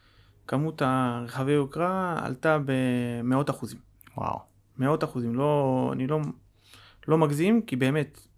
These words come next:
Speaker 1: המון המון פניות חדשות של רכבי יוקרה, אה, ובגלל זה אני חושב שבאמת זה חשוב מאוד מה שעשיתם במגדל,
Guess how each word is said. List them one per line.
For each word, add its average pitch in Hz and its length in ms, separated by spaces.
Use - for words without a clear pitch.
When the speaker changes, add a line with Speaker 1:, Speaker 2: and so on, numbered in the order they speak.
Speaker 1:
המון 165 380
המון 165 220
פניות 147 220
חדשות 139 320
של 143 80
רכבי 131 100
יוקרה, 139 320
אה, 117 240
ובגלל 127 380
זה 147 60
אני 147 100
חושב 147 180
שבאמת 143 360
זה 135 80
חשוב 147 420
מאוד 147 160
מה 139 100
שעשיתם 131 380
במגדל, 151 380